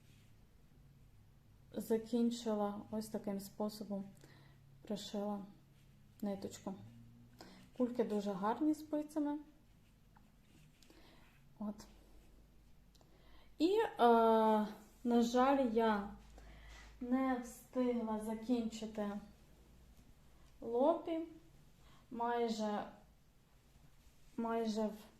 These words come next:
нічого не змінилося. Ось трішки пров'язала, е, основною ниточкою.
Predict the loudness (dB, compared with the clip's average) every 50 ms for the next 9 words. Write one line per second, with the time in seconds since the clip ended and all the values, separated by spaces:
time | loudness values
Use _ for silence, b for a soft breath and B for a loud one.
0 | -20 -20 -18 -10 -6 -6 -4 -4 0 2 2 4 4 2 0 -2 0 0 0 -2
1 | -2 0 0 0 2 2 2 2 2 2 0 -4 -8 -6 -2 0 0 0 -2 -4
2 | B B B B B B B B B -2 -2 0 0 -2 -2 0 2 2 4 2
3 | 2 0 0 0 -2 0 0 0 -2 0 0 0 -2 0 0 2 2 2 2 0
4 | -2 -4 -6 -8 -12 -14 -18 -20 -20 -20 -20 -20 -20 -20 -20 -20 -20 -20 -20 -20
5 | -20 -20 -20 B B B B B B B B B B B B _ _ -10 -6 -2
6 | -2 0 0 0 0 0 0 0 0 0 2 2 2 0 0 -4 B B B B
7 | B B B B B -20 _ -20 -20 -20 -20 -20 -20 -20 -20 _ _ -20 -20 -20
8 | -20 -20 _ -20 -20 _ -20 -20 -20 b b b b b b b b b b -20
9 | -20 -20 -20 -20 -20 -20 -20 -20 _ -20 -20 -20 -20 -20 -20 -20 -20 -20 -20 -20
10 | -20 -20 -20 -20 -20 -20 -20 -20 -20 -20 -20 -20 -20 -20 -20 -20 -20 -20 -20 -20
11 | -20 -20 -20 -20 -20 -20 -10 -8 -6 -2 0 2 4 4 4 4 4 4 4 2
12 | 0 2 2 2 2 2 0 -2 -4 -6 -4 -2 0 0 0 -2